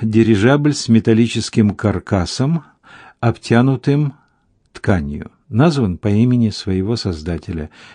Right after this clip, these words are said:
немецкого изобретателя, графа Фердинанда фон Цеппелина, тысяча восемьсот тридцать восьмой, тысяча девятьсот семнадцатый годы. Конец примечания. Он заслонил собой всё небо.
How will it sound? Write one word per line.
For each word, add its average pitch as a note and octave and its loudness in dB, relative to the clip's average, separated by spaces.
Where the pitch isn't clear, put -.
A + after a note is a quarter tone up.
немецкого A#2+ 2
изобретателя, F#2 -2
графа B2+ -4
Фердинанда A#2 0
фон B2+ -2
Цеппелина, D#2+ -4
тысяча G#2 -2
восемьсот F#2+ -8
тридцать F#2 -8
восьмой, C#3 -4
тысяча C#3 -6
девятьсот F#2 -6
семнадцатый G2+ -6
годы. D#2 -10
Конец F2 -4
примечания. D#2 -10
Он G2+ 0
заслонил C3 4
собой F3 4
всё - 2
небо. G#3+ 4